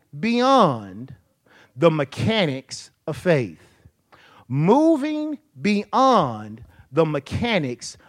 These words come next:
of Faith. Now, why is that important? Because in the Word of Faith movement, and we are part of that Word of Faith movement, we are a non-denominational,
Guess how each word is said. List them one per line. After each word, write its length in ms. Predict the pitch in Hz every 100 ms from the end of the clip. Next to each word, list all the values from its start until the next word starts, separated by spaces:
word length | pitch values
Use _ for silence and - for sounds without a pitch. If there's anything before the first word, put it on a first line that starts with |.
| -
of 100 | 160
Faith. 380 | - 208 139 107 -
Now, 120 | 185
why 260 | 196 277 330
is 180 | 320 196
that 160 | 220
important? 460 | 190 175 254 180 113 - -
Because 480 | 202 220 240 196 -
in 340 | - 302 359 330
the 100 | 277
Word 340 | 208 254 254
of 80 | 208
Faith 320 | - 226 220
movement, 560 | 175 196 208 143 117 123
and 120 | 135
we 140 | 196
are 140 | 240 220
part 320 | - 208 208
of 140 | 208
that 200 | 165 190
Word 240 | 147 180 190
of 80 | 180
Faith 260 | 175 180
movement, 440 | 143 170 139 110 - -
we 160 | 165 196
are 160 | 180
a 40 | 147
non-denominational, 1400 | 135 147 196 233 247 220 214 220 202 202 220 - 202